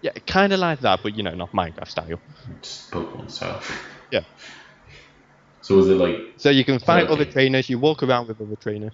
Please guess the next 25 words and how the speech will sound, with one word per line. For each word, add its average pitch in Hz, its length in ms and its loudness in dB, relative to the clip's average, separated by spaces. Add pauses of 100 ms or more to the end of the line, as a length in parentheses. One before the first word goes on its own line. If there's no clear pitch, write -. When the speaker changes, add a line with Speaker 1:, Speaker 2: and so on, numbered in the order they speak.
(140)
Speaker 2:
So 92 220 -4
is 87 80 -4
World 101 320 2
of 85 120 -2
Warcraft - 600 -4
about 120 240 -8
Pokemon? 131 560 -8 (1160)
Speaker 1:
Pretty 90 160 -2
much. 90 340 -10 (200)
You 131 60 -10
can 104 140 -6
say 90 180 0
that. 95 140 -2 (640)
Speaker 2:
Hmm. 107 300 -12 (1500)
Hmm, 98 140 -8 (140)
yeah, 90 120 -8
I 92 80 -6
Speaker 1:
And 165 100 2
it 202 60 2
Speaker 2:
kinda - 80 -6
wanna - 0 -
Speaker 1:
was 226 180 2
Speaker 2:
play - 180 -12
Speaker 1:
good. 143 120 -2
Speaker 2:
that. - 60 -12